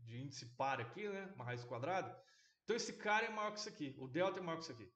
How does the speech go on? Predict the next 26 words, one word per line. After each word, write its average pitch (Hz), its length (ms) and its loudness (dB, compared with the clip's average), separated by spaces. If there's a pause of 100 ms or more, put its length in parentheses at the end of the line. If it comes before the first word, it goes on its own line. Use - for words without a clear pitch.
(260)
Então 180 200 2
ele 208 100 6
é - 40 2
hipotenusa, 208 680 0 (460)
né? 175 260 0 (800)
Bom, - 580 0 (440)
então 233 320 0
o - 20 0
nosso 220 260 0
amigo 185 300 2
beta 160 320 4
aqui 160 140 -4
vai 160 180 0
ser 170 160 -4
um 202 80 -4
cateto 240 560 -2 (340)
e 226 280 0
a - 80 2
raiz 196 420 0
vai 196 160 -4
ser 190 180 -2
o 185 100 2
outro 170 220 -2
cateto, 123 440 -6
né? 160 60 -2
Ó, 147 220 -2